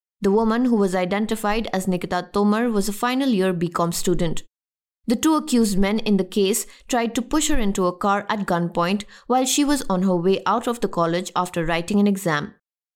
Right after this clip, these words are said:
A video shows the woman trying to resist their attempts and protect herself from getting shot. After her attempts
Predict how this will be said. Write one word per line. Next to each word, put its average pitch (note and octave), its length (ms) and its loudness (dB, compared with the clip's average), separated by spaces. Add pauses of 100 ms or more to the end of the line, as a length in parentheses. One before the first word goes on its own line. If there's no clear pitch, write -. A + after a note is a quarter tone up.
(120)
A G#3+ 60 2
video A3 300 2
shows G3 320 2
the G3 100 0
woman G#3+ 340 2
trying G3 300 -2
to F#3+ 120 0
resist A3+ 380 0
their G3+ 160 -2
attempts G3 400 -2
and F#3+ 200 -4
protect - 360 -2
herself B3 400 -2
from F#3+ 200 0
getting E3+ 240 -2
shot. E3 400 -2 (600)
After E4+ 300 0
her B3+ 200 4
attempts F#3+ 380 -2